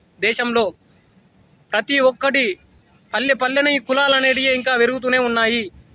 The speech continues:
ఈ కులాలు అనే ట్యాగ్‌ను విడిచిపెట్టండి, మతం అనే ట్యాగ్‌ను విడిచిపెట్టండి. ఈ కులాలు మతాలు మనకు కడుపు, కడుపు నింపవు. ఆ only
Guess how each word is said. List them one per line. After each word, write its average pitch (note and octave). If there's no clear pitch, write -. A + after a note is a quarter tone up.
ఈ -
కులాలు C#4
అనే C#4
ట్యాగ్‌ను B3
విడిచిపెట్టండి, A#3+
మతం C#4+
అనే C#4+
ట్యాగ్‌ను C4
విడిచిపెట్టండి. B3
ఈ G#3+
కులాలు C#4+
మతాలు C#4+
మనకు C4+
కడుపు, B3+
కడుపు A#3+
నింపవు. B3
ఆ -
only C#4